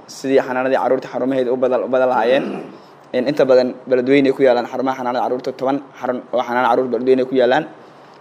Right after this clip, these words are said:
Een, Jowharna hadday bilaaw ku yihiin oo bilaabanayaan.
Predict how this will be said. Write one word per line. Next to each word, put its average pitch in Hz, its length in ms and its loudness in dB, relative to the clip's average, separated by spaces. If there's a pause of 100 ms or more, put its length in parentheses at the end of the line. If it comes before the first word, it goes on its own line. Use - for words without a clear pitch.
(180)
Een, 120 680 2 (180)
Jowharna 139 320 2
hadday 131 160 2
bilaaw 127 240 2
ku 139 120 -6
yihiin 127 140 -2
oo 120 60 -4
bilaabanayaan. 123 580 0